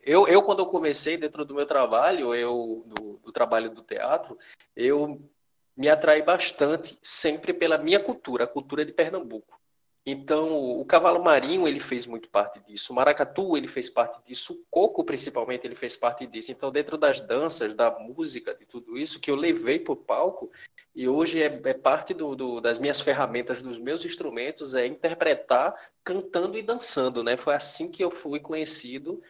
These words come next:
no teatro e me profissionalizei como ator em cima do palco, né? E, e falando assim, apresentando o pessoal, porque a gente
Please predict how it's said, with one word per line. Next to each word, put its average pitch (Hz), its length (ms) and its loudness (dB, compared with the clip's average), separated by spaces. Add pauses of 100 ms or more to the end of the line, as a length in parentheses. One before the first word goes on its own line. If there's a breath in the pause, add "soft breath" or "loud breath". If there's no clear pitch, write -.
(380 loud breath)
no 131 180 -6
teatro 135 400 0
e 131 40 -6
me 143 120 -8
profissionalizei 143 840 -4
como 151 260 -6
ator 156 520 -6
em 147 100 -14
cima 156 320 -4
do 196 80 -6
palco, 110 420 0
né? 123 140 -12 (600 soft breath)
E, 135 1040 -2
e - 20 -4
falando 170 460 4
assim, 160 160 2
apresentando 156 640 0
o 143 60 -4
pessoal, 127 600 0
porque - 180 -8
a 131 60 4
gente 135 320 -6